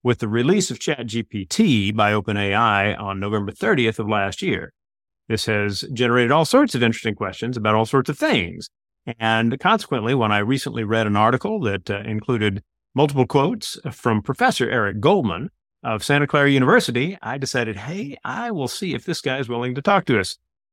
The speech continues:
And he is. Additionally, he was kind enough to say, "Feel free to call me Eric." And Eric, it is such a pleasure to have you. I'm excited to hear about, uh, about your, your topic, uh, A I and I P, and I hand the mic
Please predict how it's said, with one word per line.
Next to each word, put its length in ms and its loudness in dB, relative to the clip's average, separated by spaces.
And 520 2
he 220 -2
is. 640 -10
Additionally, 460 2
he 80 0
was 100 -2
kind 240 2
enough 160 2
to 60 -10
say, 340 -2
"Feel 180 4
free 300 -2
to 80 -12
call 180 2
me 140 0
Eric." 280 0
And 140 0
Eric, 340 4
it 120 4
is 120 4
such 220 0
a 60 -2
pleasure 320 2
to 80 2
have 340 -2
you. 240 -4
I'm 200 0
excited 480 0
to 200 4
hear 340 0
about, 440 2
uh, 260 -4
about 400 0
your, 240 -6
your 140 -8
topic, 520 -2
uh, 360 -4
A 120 4
I 260 2
and 240 -2
I 200 2
P, 340 -4
and 200 -4
I 120 0
hand 280 -2
the 60 4
mic 340 4